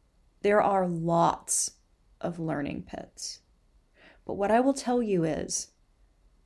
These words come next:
when people come out of this pit, which they inevitably do, I have noticed that there are two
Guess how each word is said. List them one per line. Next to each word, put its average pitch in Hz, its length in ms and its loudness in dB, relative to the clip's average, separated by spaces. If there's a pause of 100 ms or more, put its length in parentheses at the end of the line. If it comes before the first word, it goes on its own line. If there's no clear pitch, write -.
(560)
when 190 260 0
people 233 360 0
come 277 240 2
out 285 220 4
of 269 160 0
this 226 220 0
pit, - 480 -8 (100)
which 185 280 0
they 190 180 2
inevitably 202 640 2
do, 180 460 -6 (920)
I 196 180 8
have 202 200 2
noticed 180 440 2
that 165 120 -4
there 160 200 -4
are 160 60 -4
two 208 560 -6